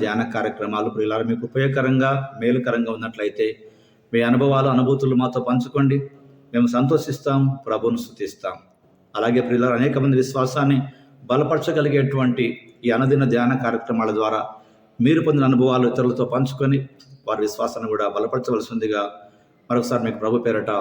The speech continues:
జ్ఞాపకం చేస్తూ, మనవంతు పాత్ర మనం పోషించడం ద్వారా దైవ రాజ్య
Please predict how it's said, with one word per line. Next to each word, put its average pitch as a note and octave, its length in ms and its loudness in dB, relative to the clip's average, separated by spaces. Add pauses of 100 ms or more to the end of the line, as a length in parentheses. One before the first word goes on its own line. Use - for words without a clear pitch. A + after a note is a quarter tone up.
(300)
జ్ఞాపకం A#2+ 380 -2 (100)
చేస్తూ, B2+ 300 0 (580)
మనవంతు E3 420 0 (120)
పాత్ర B2 260 0 (640)
మనం C#3+ 240 2
పోషించడం B2 540 -2
ద్వారా A2 260 0 (480)
దైవ D#3+ 240 2 (120)
రాజ్య C#3+ 300 0